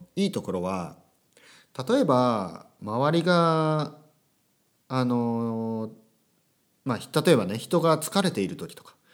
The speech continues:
人が元気がない時。で、そういう時に、あの、その人に元気をあげられる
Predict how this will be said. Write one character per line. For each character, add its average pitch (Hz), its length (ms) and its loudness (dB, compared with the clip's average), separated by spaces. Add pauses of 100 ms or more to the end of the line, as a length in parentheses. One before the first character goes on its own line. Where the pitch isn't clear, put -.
(180)
人 175 180 -2
が 170 100 4
元 202 200 4
気 240 100 -4
が 120 80 -2
な 101 100 -4
い 95 60 -10
時。 - 280 -14 (460)
で、 165 140 -2
そ 214 240 2
う - 20 2
い 247 160 2
う 240 60 -2
時 254 260 -4
に、 113 600 0
あ 107 120 -6
の、 98 680 -6 (720)
そ - 160 -2
の 170 80 2
人 170 160 -2
に 92 80 -2
元 131 180 0
気 - 140 -8
を 85 80 -6
あ 87 40 -8
げ 123 120 -2
ら 135 120 2
れ 135 120 0
る 143 240 -4